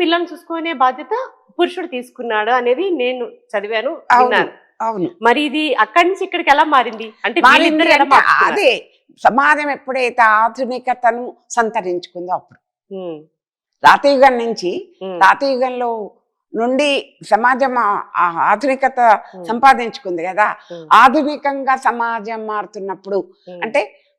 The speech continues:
Speaker 2: మొట్టమొదలు నా భూమి నీ భూమి అని ఏం లేదు,
Speaker 1: Hmm.
Speaker 2: ఇల్లు లేదు, ఏమీ లేదు కదా.
Speaker 1: Hmm.
Speaker 2: రాను రాను రాను రాను కొన్ని భూములు ఆక్రమించేసుకొని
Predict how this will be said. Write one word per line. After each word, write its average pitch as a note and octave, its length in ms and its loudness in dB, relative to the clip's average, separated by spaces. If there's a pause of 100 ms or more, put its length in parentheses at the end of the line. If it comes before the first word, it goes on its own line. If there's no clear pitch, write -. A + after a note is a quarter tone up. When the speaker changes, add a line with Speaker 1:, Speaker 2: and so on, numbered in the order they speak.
(140)
Speaker 2:
మొట్టమొదలు C4+ 540 -2
నా A#3 200 -2
భూమి A3+ 340 -4
నీ A#3 160 -10
భూమి A3+ 280 -12
అని A#3+ 220 -12
ఏం A3 120 -8
లేదు, G3 260 -2
Speaker 1:
Hmm. - 360 -12
Speaker 2:
ఇల్లు G#3+ 140 -2
లేదు, F#3+ 300 -4
ఏమీ G#3 300 -4
లేదు G3 240 -10
కదా. D3+ 180 -10 (220)
Speaker 1:
Hmm. F#3 120 -16
Speaker 2:
రాను C#4+ 260 2
రాను B3+ 320 -4
రాను A#3 200 -6
రాను C4 200 -8
కొన్ని B3 240 -10
భూములు A#3+ 340 -8
ఆక్రమించేసుకొని A3 960 -6